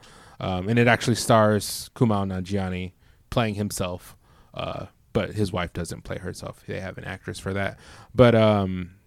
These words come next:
yeah, they, it's just a really great podcast, so I wanted to just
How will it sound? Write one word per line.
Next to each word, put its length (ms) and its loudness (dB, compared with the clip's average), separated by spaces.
yeah, 320 4
they, 300 4
it's 200 6
just 140 8
a 80 12
really 180 12
great 200 6
podcast, 340 2
so 80 4
I 40 8
wanted 240 4
to 180 -2
just 240 -10